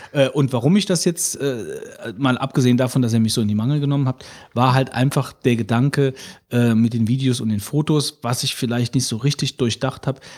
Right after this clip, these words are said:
Es würde für mich reichen, mm, es wäre vielleicht sogar irgendwie besser, weil ich dann regelmäßig die Sachen vom iPhone runternehmen würde, aber auf die drei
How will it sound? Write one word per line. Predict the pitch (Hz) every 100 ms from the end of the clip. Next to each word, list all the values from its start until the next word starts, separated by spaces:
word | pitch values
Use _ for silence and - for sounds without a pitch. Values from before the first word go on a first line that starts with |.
| -
Es | 120 120
würde | 156 185
für | -
mich | 135 120 110
reichen, | 113 165 - 208 220 - - _ _
mm, | 131 127 127 127 127 127 127 127 131 117
es | 135 147
wäre | 160
vielleicht | 170 151 147
sogar | 151 131
irgendwie | 131 127 120
besser, | 107 156 190
weil | 123
ich | 120
dann | 131
regelmäßig | 123 139 127 117
die | 113
Sachen | 110 135 139
vom | 120
iPhone | 131 127 123
runternehmen | 143 165 151 147
würde, | 139 127
aber | 117 120
auf | 120 -
die | 123 113 - - -
drei | 120 123 170 175